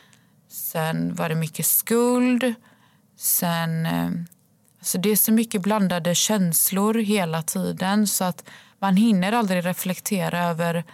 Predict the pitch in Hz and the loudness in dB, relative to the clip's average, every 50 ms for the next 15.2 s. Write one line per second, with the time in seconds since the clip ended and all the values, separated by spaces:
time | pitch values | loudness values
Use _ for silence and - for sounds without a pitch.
0 | - - _ _ _ _ _ _ _ _ _ _ _ _ _ _ - _ _ _ | -20 -20 _ _ _ _ _ _ _ _ _ _ _ _ _ _ -20 _ _ _
1 | _ _ _ _ - - - - - - - _ - 180 185 175 170 170 170 170 | _ _ _ _ -20 -20 -20 -20 -20 -20 -12 _ -2 -2 0 0 0 -2 -2 -4
2 | 170 170 170 - - _ _ _ _ _ _ _ _ - - 180 - - 202 175 | -4 -6 -8 -10 -16 _ _ _ _ _ _ _ _ -8 -4 -4 -2 0 0 2
3 | 180 196 196 180 170 175 165 175 175 175 180 - _ _ _ _ _ _ _ - | 2 2 2 2 0 0 -2 -2 -4 -6 -8 -12 _ _ _ _ _ _ _ -4
4 | 190 190 185 185 185 180 - - 185 170 - - - - 175 170 160 - - - | -2 0 2 2 0 0 -2 -2 -4 -6 -6 -10 -10 -8 -6 -4 -4 -4 -4 -4
5 | - - - - - - 208 185 170 175 190 208 185 - - 208 202 185 - - | -6 -6 -4 -2 0 0 0 2 2 4 4 2 2 0 0 0 -2 0 0 0
6 | 202 185 185 180 180 175 170 - - 202 180 - - 190 196 196 - - 190 165 | 0 2 2 2 2 0 -2 -2 -2 -2 0 0 2 2 2 0 0 -2 -4 -2
7 | 156 208 208 190 170 165 165 208 220 - 135 131 - - _ _ _ _ _ _ | 0 0 2 2 2 2 0 0 -2 -4 -6 -14 -18 -20 _ _ _ _ _ _
8 | _ _ _ _ _ _ _ _ - - 175 180 170 170 170 170 165 165 165 165 | _ _ _ _ _ _ _ _ -8 -4 -2 0 0 0 0 0 0 0 0 -2
9 | 165 160 - _ _ _ _ _ _ _ _ _ _ - 170 170 202 196 196 208 | -4 -6 -8 _ _ _ _ _ _ _ _ _ _ -6 -2 0 2 2 4 4
10 | 214 214 214 208 196 202 220 208 - - - _ _ _ _ _ _ _ _ _ | 4 2 2 2 0 0 -2 -2 -2 -4 -8 _ _ _ _ _ _ _ _ _
11 | _ _ _ _ _ _ _ _ _ - 185 - - - 208 202 190 185 180 170 | _ _ _ _ _ _ _ _ _ -8 -6 -4 -2 0 0 0 2 2 2 2
12 | 165 165 156 160 170 165 165 - - 175 - - - - 165 - - - 185 - | 0 0 0 0 0 0 0 -2 -4 -4 -6 -6 -6 -4 -2 -2 -2 -2 -2 -2
13 | - 185 - - - - - 190 - - - - 196 - - - 196 185 - - | -2 -4 -4 -8 -10 -12 -14 -14 -16 -16 -12 -10 -8 -8 -4 -4 -4 -4 -2 -4
14 | 175 - - 175 160 - 175 165 165 165 156 - - - - - - - - - | -4 -4 -4 -2 -2 -2 -2 -4 -4 -6 -6 -6 -6 -4 -4 -4 -4 -6 -10 -16
15 | - - - | -16 -14 -14